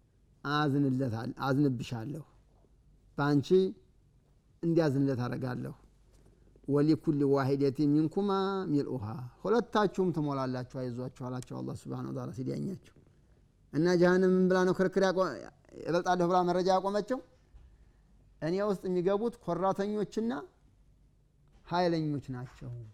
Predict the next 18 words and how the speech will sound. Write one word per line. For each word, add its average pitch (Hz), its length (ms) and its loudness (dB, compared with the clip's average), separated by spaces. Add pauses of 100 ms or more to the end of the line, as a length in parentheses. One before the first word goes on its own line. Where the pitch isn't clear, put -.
(260)
ኮራተኛ 156 540 -2
ጀሃነም 123 360 -6
ይገባል 123 380 -8
ማለት 139 220 -12
ነው። 131 120 -16 (720)
ኮራተኛ 165 440 0 (520)
ጀሃነም 156 500 2
ይገባል 131 400 -6
ማለት 127 240 -12
ነው። 143 100 -18 (920)
وعن 139 180 -6
أبي 156 220 4 (160)
سلمة 151 380 -2
بن 156 180 0
عبد 147 200 -2
الرحمن 151 420 0
بن 151 140 2 (220)
عوف 143 260 -2